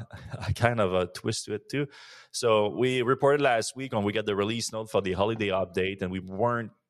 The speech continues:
necessarily impressed by the quality of the update this year, but there was some cool stuff in there. Tesla sneaked in a little nugget that is, uh, has become now the biggest features to be added to, um,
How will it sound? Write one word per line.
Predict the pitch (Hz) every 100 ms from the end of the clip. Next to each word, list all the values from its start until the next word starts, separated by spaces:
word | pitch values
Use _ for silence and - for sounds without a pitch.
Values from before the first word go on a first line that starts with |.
| _ -
necessarily | 113 120 113 - 107 110 110 104 101
impressed | 95 - 113 113 113 -
by | 95 92
the | 95 92 - - _ _ _ _
quality | 104 107 98 104
of | 92
the |
update | 92 92 110 120
this | 120 120 -
year, | 147 147
but | 98 92
there | 147
was | 139
some | 123
cool | 107 107
stuff | 98 123 131
in | 127
there. | 160 185 - _ _ _ _ _ _ _ _ _ _ _ -
Tesla | 131 -
sneaked | 180 - 175 -
in | 190 190 175 - _ - - _ _ -
a | 117
little | 202 226 202 -
nugget | 147 156 180 196 156
that | 139
is, | 135 127
uh, | 135 123 120 - _ _ _ _ _ _ _ _ _ -
has | 110 101
become | 117 151 135
now | 127 127
the | 110
biggest | 101 113 123
features | - 123 - 127 -
to |
be | 110 113
added | 107 107 113 -
to, | 110 101
um, | 95